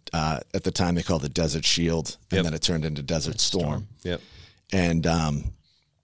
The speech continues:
Speaker 1: it ended up being a relatively short actual war campaign. Um, but during that process, I had taken, you know, leading up to it, I had taken the asvab. I had a lot of recruiters at the house.
Speaker 2: Yep.
Speaker 1: Um, they were talking to me about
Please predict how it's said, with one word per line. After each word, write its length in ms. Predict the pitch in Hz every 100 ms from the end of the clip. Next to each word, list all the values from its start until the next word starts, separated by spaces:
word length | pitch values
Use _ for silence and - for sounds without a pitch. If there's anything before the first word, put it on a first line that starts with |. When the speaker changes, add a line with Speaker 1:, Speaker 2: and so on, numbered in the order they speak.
| _ - -
Speaker 1:
it 120 | 98
ended 240 | 107 95 95
up 80 | 78
being 180 | 98
a 60 | 95
relatively 460 | 90 90 - 82 85
short 420 | - 85 85 - -
actual 520 | 104 95 - 85 82
war 260 | 82 110 127
campaign. 720 | - 80 73 76 71 64 - - -
Um, 380 | 85 78 71 -
but 320 | 101 78 73 _ _ _ _ _ _ _ _ _ _ _ 104
during 300 | 107 92 87
that 160 | 76
process, 480 | - 139 127 85 80
I 80 | 87
had 140 | 78
taken, 540 | - 85 80 85 78 - -
you 80 | 101
know, 100 | 87
leading 320 | 92 85 85
up 100 | 87
to 120 | 85
it, 60 | 80
I 40 |
had 100 | 78
taken 220 | 98 82
the 120 | 76 76
asvab. 600 | 78 76 82 73 78 67 - - - - -
I 60 |
had 180 | 92 87
a 20 |
lot 160 | 90 82
of 60 | 78
recruiters 440 | - 90 85 80
at 80 | 85
the 120 | 80
house. 500 | 82 71 73 - -
Speaker 2:
Yep. 200 | 90 80 -
Speaker 1:
Um, 420 | 85 78 73 73 - - _ _ - -
they 80 | 85
were 100 | 82
talking 320 | 85 82 82
to 60 |
me 80 | 85
about 400 | 80 82 80 76